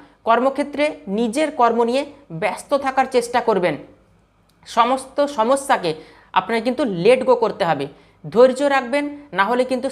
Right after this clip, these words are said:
সিদ্ধান্তের অস্থিরতা আসতে পারে। কর্মক্ষেত্রে কারোর সাথে ঝগড়া অশান্তি হতে পারে। কর্ম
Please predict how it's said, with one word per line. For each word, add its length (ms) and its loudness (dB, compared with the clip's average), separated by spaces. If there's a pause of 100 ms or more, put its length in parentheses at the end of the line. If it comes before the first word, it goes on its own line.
সিদ্ধান্তের 560 -4 (140)
অস্থিরতা 420 -2 (100)
আসতে 260 -4
পারে। 160 -2 (380)
কর্মক্ষেত্রে 600 2 (120)
কারোর 260 0
সাথে 160 -6 (120)
ঝগড়া 340 2
অশান্তি 340 -4
হতে 220 0
পারে। 140 4 (480)
কর্ম 260 6